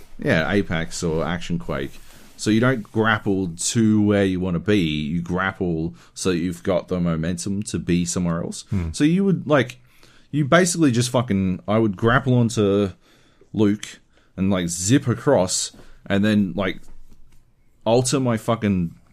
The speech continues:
Speaker 1: trajectory at the last second.
Speaker 2: Yeah.
Speaker 1: I'd shoot you, right, to get the armor and then alter and then fucking zip away, and it'd be fucking, that'd be it.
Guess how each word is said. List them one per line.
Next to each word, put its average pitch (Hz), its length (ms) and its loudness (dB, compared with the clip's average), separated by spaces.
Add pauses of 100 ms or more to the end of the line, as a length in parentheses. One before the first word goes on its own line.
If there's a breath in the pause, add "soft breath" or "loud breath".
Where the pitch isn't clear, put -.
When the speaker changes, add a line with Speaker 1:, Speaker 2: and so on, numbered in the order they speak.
Speaker 1:
trajectory 120 800 -2
at 104 160 0
the 104 80 -2
last - 320 0
second. 85 480 -2 (160 loud breath)
Speaker 2:
Yeah. 92 140 0
Speaker 1:
I'd 87 160 -2
shoot - 600 0
you, 82 400 -2 (500 soft breath)
right, 87 220 0
to 101 100 -2
get - 220 0
the 104 120 2
armor 104 420 2
and 98 100 -2
then 98 140 0
alter 135 360 2
and 85 160 0
then 92 140 -2
fucking 87 380 -4
zip 87 260 -2
away, 82 400 -2
and 85 560 0
it'd 90 100 -4
be 85 140 -4
fucking, 82 600 -6 (1040 soft breath)
that'd 85 160 0
be 98 120 0
it. - 160 -4